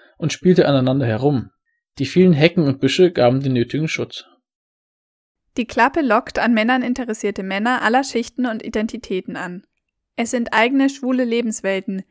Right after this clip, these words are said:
Speaker 2: die sich durch eine einzigartige soziale Durchmischung auszeichnen.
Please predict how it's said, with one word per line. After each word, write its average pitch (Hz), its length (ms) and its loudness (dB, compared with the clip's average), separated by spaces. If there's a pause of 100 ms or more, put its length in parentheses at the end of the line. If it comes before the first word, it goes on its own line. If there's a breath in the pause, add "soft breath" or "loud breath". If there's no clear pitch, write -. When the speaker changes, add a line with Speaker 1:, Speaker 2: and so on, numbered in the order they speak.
(300)
Speaker 2:
die 240 120 -2
sich 233 160 -2
durch 233 240 -2
eine 220 200 -2
einzigartige 254 720 -2
soziale 226 520 0
Durchmischung 214 540 -4
auszeichnen. 180 680 -10